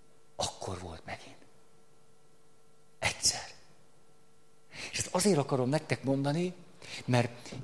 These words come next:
írtam, írtam, és hogy visszaemlékeztem, tulajdonképpen volt egy rész, aminél kiütközött, hogy valami, valami nem jó. De nem tudtam, hogy mi.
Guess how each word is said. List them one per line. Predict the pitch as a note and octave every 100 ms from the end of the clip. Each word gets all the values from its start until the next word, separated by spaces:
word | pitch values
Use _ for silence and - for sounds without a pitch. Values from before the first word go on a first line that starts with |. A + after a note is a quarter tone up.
| -
írtam, | G3 A3 - C3
írtam, | B2 C3+ - F#3+ G#3 - - - - - - - - -
és | B2+ - - - - - - - -
hogy | - A2+
visszaemlékeztem, | G#3 - D3 C#3 C3 A2 A2+ - D3 F3 - - - - - -
tulajdonképpen | - G3 D#3 C#3+ C#3 - A#2
volt | A2 F#3 F#3
egy | B2+ G#2
rész, | A2 D3+ E3 - - - - - -
aminél | C#3 C3 C3 B2+ B2 A2
kiütközött, | - A#3 G#3 C#3 - C#3+ E3 D3
hogy | - A2 G2
valami, | E3+ F#3 D3+ C#3 C#3 C#3 A#2
valami | F3 F3 C#3 C3
nem | B2+ A2+
jó. | G#2 G2+ G2+ G2+ - - - - - - - A2+
De | A2
nem | A2 A3 F#3
tudtam, | - - - B2 G#2+
hogy | F#2 G#2
mi. | G2 C#3 B2 E2+